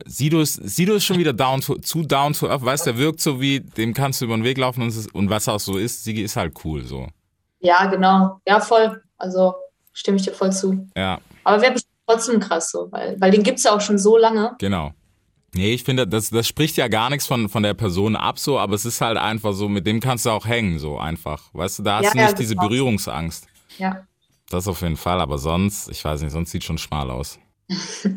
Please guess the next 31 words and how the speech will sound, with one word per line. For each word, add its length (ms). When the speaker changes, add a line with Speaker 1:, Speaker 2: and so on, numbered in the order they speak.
Speaker 1:
Ja, 200
okay, 280
Shirin 300
David, 300
klar, 260
auch 160
noch 160
so. 320
Safe. 320
Speaker 2:
Ja, 100
doch, 280
voll. 280
Speaker 1:
Ja. 140
Speaker 2:
Ich 60
glaube, 200
das 260
bei 160
ihr 100
ist, 140
glaub 100
ich, 140
auch 80
sehr 200
krass. 440
Speaker 1:
Ja, 160
das 200
ist 100
schon, 240
aber 220
das 180
ist, 180